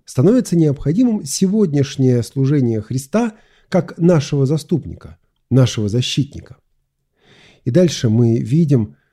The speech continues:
что победа для обвиняемых святых приходит в трех сферах. Давайте перечитаем одиннадцатый стих. «Они победили его кровью агнца и словом свидетельства своего,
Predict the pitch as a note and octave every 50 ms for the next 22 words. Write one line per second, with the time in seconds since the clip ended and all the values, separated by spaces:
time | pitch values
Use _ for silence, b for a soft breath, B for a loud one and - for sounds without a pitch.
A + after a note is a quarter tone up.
0 | b b b - - - - E3+ D3+ - - D3+ D3 C3+ C3 F3+ G#3 G3+ F#3+ D3+
1 | C#3 C3 B2 A#2 A#2+ B2+ C#3+ C#3+ C3+ B2 A#2+ C#3+ C#3+ D3 E3 F3+ F#3 F3 E3+ D3+
2 | C#3+ C#3 C#3 C3+ C#3 - - - B2+ B2+ B2+ C3 - A3+ A#3+ G#3+ D3 - - -
3 | _ _ _ _ _ - - A2 G#2 - - - F3 A3+ G#3+ C4 C4 - - _
4 | _ - - - - D#3 C#3 C#3+ D3+ E3 C#3+ - - - _ _ _ - - -
5 | - - - F3 D3 G#2+ F2 - - _ _ _ _ _ _ _ _ _ _ _
6 | _ b b b b b b b b b A2+ A#2+ C#3 C#3 C3+ A2 - C3 B2 -
7 | - - D3 C3+ B2 A2+ B2 D3 D#3 D#3+ C3+ C3+ B2+ - - E3 D3+ - - -
8 | G#3+ F#2 - - _ _ _ _ _ _ _ b b b b b b b - C3
9 | D3+ F#3+ B3 B3 - G3 F#3+ D#3+ F3 E3+ D3 C3+ C#3+ G3 A3 G#3+ F#3+ F3 D#3 D3
10 | C#3+ B2+ D3+ E3 C#3 - - - D#3 F#3 G3+ F3+ C#3+ A#2+ A#2+ A#2+ - - - A2+
11 | A2 G#2+ G#2 A#2+ C3+ C3+ - - G3+ A3 G#3+ G#3+ _ _ _ _ - G#3+ F3 G#3
12 | - - - - - - E3+ G3 G3+ G3+ G#3+ A3+ A3 - - - E3+ E3 D3 C3
13 | C3+ C3 A#2+ C#3 C#3+ C#3 - - E3 D#3+ - - - F3+ F#3+ G3 F#3+ F#3 F3 B2
14 | G2 F#2 -